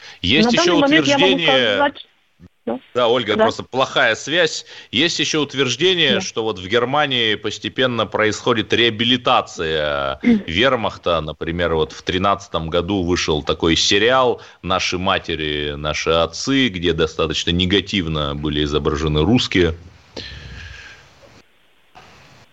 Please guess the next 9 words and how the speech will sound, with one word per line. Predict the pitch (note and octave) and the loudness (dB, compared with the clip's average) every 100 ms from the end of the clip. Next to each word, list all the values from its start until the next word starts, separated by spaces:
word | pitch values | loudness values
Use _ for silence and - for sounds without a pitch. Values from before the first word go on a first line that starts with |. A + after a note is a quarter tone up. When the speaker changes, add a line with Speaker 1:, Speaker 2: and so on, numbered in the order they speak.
| _ _ - - - | _ _ -18 -16 -2
Speaker 2:
Я | G#3+ G3+ B3+ | 4 6 6
думаю, | C#4+ D4+ D4 | 4 2 0
что | - C4+ C4 B3+ - - - - | -2 2 2 2 -4 -10 -10 -2
подобные, | A#3 G#3 C4+ B3 B3 B3 A#3+ A#3 A3+ A3 - | 0 4 4 4 4 4 6 6 4 2 0
эм, | G#3+ G#3+ G#3 G#3 G3+ F#3 - | 0 4 4 6 4 2 0
попытки | A3 C#4+ D4+ - F#3 D#3 - _ _ _ _ _ | 2 4 2 0 -6 -6 -8 _ _ _ _ _
периодически | G#3+ A3 G3+ B3+ - A#3 - A3+ | 2 4 6 4 2 -4 -2 -4
всплывают, | - - A3 A3 A3+ C#4+ C4+ A3+ - _ _ _ _ _ | -4 0 2 4 4 4 4 0 -4 _ _ _ _ _
но | G#3+ A3+ B3 | 4 6 4